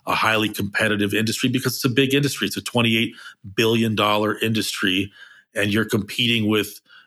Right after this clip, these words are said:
reits like Extra Space, CubeSmart, and others, you're competing with, with reits and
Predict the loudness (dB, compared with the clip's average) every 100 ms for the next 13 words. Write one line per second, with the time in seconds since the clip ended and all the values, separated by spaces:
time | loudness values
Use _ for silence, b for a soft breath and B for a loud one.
0 | B 0 2 2 0 -4 -6 -8 _ _
1 | 0 2 2 -4 -18 _ -2 -2 -2 -4
2 | -2 0 2 0 -4 -8 _ b b b
3 | -2 0 0 0 2 2 0 0 0 2
4 | 2 0 -2 -6 -12 -6 0 2 2 0
5 | -4 2 2 2 -2 -4